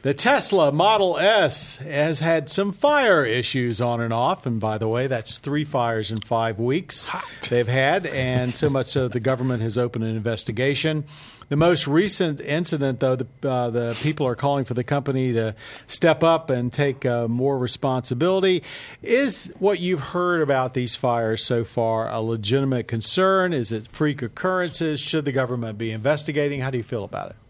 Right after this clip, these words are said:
Speaker 2: Yeah, one time is a freak occurrence, not three times. I mean, I don't know the detail of every one. But
Speaker 1: Well, one of 'em, the,
Speaker 2: obviously
Speaker 1: one
Speaker 2: should
Speaker 1: of 'em, the one in Mexico, the guy just crashed the car. But they've had two where they ran over debris in the road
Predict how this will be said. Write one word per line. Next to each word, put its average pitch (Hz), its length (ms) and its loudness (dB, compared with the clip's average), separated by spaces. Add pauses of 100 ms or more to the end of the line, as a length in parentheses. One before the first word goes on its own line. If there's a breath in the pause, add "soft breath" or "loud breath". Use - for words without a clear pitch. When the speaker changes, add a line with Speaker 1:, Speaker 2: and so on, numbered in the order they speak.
(500)
Speaker 2:
Yeah, 196 200 2
one 143 340 2
time 120 340 2
is 101 120 -4
a 101 40 -2
freak - 280 -4
occurrence, 110 440 -4
not 127 160 -2
three 131 280 -2
times. 92 340 -10
I 123 60 -6
mean, 123 140 0
I 143 120 2
don't 123 140 0
know 113 100 0
the 104 80 -2
detail 107 380 -2
of 101 100 -2
every 98 160 -2
one. 98 320 -4
But 139 120 0
Speaker 1:
Well, 139 100 2
one 226 180 4
of 247 160 4
'em, 170 60 0
the, 143 80 2
Speaker 2:
obviously 127 480 2
Speaker 1:
one 233 100 6
Speaker 2:
should 233 140 4
Speaker 1:
of 151 160 0
'em, 117 80 -6
the 147 100 4
one 190 160 4
in 165 80 2
Mexico, 143 460 4
the 120 80 0
guy 127 180 4
just 107 220 -4
crashed 120 340 2
the 117 80 -2
car. 120 240 -2
But 101 140 -6
they've 120 120 2
had 127 220 0
two 240 300 0
where 160 160 4
they 127 160 4
ran 143 280 4
over 127 240 4
debris 123 440 0
in 113 80 -4
the 113 80 -2
road 120 500 0